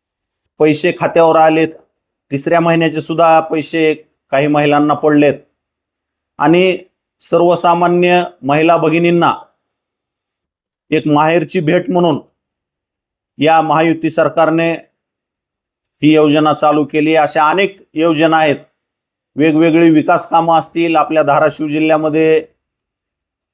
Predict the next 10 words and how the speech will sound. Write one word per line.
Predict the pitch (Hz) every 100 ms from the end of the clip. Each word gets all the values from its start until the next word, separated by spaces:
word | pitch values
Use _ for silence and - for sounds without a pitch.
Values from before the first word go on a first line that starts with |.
| _ -
उजनीच्या | 123 120 175 147 160
पाण्याचा | 156 151 160 143
प्रश्न | 160 165 156 165
असेल, | 160 156 165 165 160 -
असे | 151 -
अनेक | 180 170 190 202 202
प्रश्न | 196 190
आहेत | 175 - - _ _ _ _ _ _ _ -
की | 160
जे | 160 190 196 -